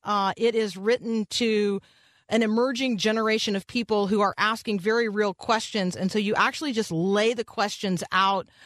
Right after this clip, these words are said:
um, in the book one by one. Um, that actually, you know,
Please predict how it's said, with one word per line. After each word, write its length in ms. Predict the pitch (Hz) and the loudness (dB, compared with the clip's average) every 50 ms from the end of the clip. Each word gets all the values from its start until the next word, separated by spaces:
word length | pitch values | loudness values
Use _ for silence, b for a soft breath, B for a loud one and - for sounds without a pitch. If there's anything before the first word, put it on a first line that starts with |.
| b b b | b b b
um, 260 | b 196 190 180 165 - | b 0 0 0 0 0
in 180 | 240 226 226 233 | 0 0 2 2
the 80 | 220 | 0
book 320 | 190 190 208 202 196 - 202 | 0 0 0 0 0 -2 -2
one 240 | 196 208 208 208 202 | -2 0 0 0 2
by 180 | 196 190 185 | 2 0 0
one. 420 | 180 185 190 190 190 185 185 180 - b b b b b b | 0 0 0 0 0 0 -2 -4 -6 b b b b b b
Um, 400 | - 180 180 180 180 175 175 175 | 0 2 2 2 2 0 0 0
that 240 | 175 202 196 180 - | 2 2 2 2 0
actually, 420 | 175 202 190 - - 196 190 185 - - | -2 -4 -4 -4 -4 -4 -4 -4 -6 -8
you 100 | 190 208 | -8 -6
know, 220 | 185 175 170 180 | -4 -4 -4 -6